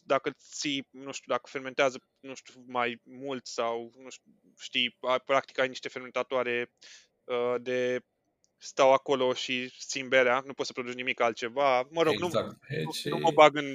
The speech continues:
Speaker 1: discuții de brewing, pentru că nu e, nu e specialitatea mea,
Speaker 2: Bă,
Speaker 1: <laughs> dar
Speaker 2: um,
Speaker 1: spuneam
Speaker 2: probabil că dacă oamenii ăia cer o sută de dolari pe bere, berea
Speaker 1: Da,
Speaker 2: merită
Speaker 1: exact.
Speaker 2: și nu e ușor de făcut. La fel și cum o bere de cincisprezece lei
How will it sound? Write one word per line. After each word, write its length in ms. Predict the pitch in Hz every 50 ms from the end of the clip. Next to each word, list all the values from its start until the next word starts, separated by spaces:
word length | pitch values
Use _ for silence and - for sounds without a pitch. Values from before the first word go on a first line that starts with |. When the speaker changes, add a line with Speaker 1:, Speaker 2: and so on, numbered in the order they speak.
| 127 -
Speaker 1:
discuții 400 | 147 156 - - 170 156 - 147
de 400 | 135 151 151 147 147 147 143 - _
brewing, 440 | - 135 131 156 165 165 165 160 143
pentru 200 | - 156 147 -
că 100 | 165 156
nu 140 | 160 165
e, 140 | 156 147 147
nu 140 | 147 151 156
e 60 | 147
specialitatea 640 | 139 - 151 131 147 139 143 139 - 156 - - 151
mea, 340 | 139 139 147 156 160 180 - _ _ - - -
Speaker 2:
Bă, 340 | 202 170 - - 139 165 139
Speaker 1:
<laughs> 140 | - - -
dar 140 | - 160 175
Speaker 2:
um, 80 | 180
Speaker 1:
spuneam 340 | 120 - - 113 110 107 - -
Speaker 2:
probabil 520 | - 135 139 175 175 160 165 165 160 151
că 100 | - 151
dacă 260 | 131 135 131 131 131
oamenii 320 | 131 131 131 131 127 127 131
ăia 140 | 123 110
cer 220 | 98 - - 120 113
o 80 | 113
sută 200 | 110 110 - 113
de 120 | 107 104 98
dolari 340 | 98 101 98 104 104 101 101
pe 80 | -
bere, 500 | 92 85 95 117 127 135 135 135 135 127 127
berea 320 | - 127 127 120 120 117
Speaker 1:
Da, 60 | 117 127
Speaker 2:
merită 360 | 120 110 98 95 95 - 92
Speaker 1:
exact. 100 | 95 95
Speaker 2:
și 320 | - - - 92 92 92 92
nu 120 | 98 101
e 60 | 104 104
ușor 380 | 101 98 98 - - 95 90
de 100 | 87 90
făcut. 420 | - - - - - - 71 - _ _ _ - - - - - _ _
La 140 | - 95 95
fel 220 | 95 - 123 113
și 280 | 104 - - 120 107 104
cum 440 | 107 - 113 107 104 104 101 101 101
o 120 | 101 98
bere 220 | 98 107 107 104 101
de 180 | 98 98 92
cincisprezece 540 | - - 107 104 98 - - 95 92 95 98
lei 340 | 95 92 92 - - -